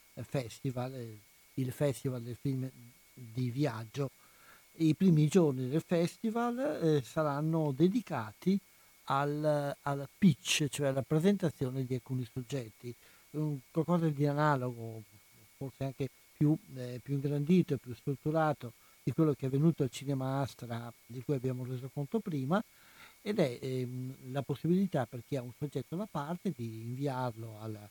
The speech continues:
Detour Fil-, Film Festival e i sei, i, i soggetti scelti saranno invitati in due giorni, appunto, a sviluppare con l'aiuto di professionisti,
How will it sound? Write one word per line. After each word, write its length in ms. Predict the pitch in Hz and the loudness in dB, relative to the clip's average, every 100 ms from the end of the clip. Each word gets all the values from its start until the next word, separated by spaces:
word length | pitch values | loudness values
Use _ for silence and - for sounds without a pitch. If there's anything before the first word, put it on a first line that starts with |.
| - - _ _ | -20 -20 _ _
Detour 360 | 131 - 131 117 | -2 0 -2 2
Fil-, 180 | 190 214 _ _ - | 0 0 _ _ -4
Film 240 | 139 180 | -2 -2
Festival 720 | - 135 110 - 170 196 226 - _ _ - _ | -4 -6 -8 -4 0 0 0 -8 _ _ -20 _
e 120 | - 160 | -2 2
i 400 | 151 170 143 131 | 2 4 2 2
sei, 340 | - 143 139 | 0 2 2
i, 680 | 131 131 127 123 120 127 135 | 2 0 -2 -2 -4 -4 -6
i 160 | 127 120 - _ - | -6 -8 -16 _ 0
soggetti 600 | 156 131 160 160 - 135 | 0 2 4 2 0 -6
scelti 560 | - 160 151 120 - 113 _ _ | -2 2 2 0 -6 -10 _ _
saranno 400 | - 170 143 135 - | -2 0 0 -2 2
invitati 800 | 165 233 - 110 135 - 180 151 | 4 4 0 -6 -6 0 2 4
in 220 | 131 123 | 2 0
due 200 | 151 202 | 2 2
giorni, 340 | 120 110 131 | 0 -6 -8
appunto, 300 | 135 131 117 | -8 -10 -10
a 40 | 123 | -4
sviluppare 600 | 127 185 - 110 117 120 | 0 0 0 -4 -4 -4
con 140 | 120 | -6
l'aiuto 320 | 120 127 131 123 | -4 -4 -4 -6
di 120 | 117 | -6
professionisti, 880 | 135 135 139 - 170 123 113 - | -8 -10 -12 -2 -2 -2 -8 -16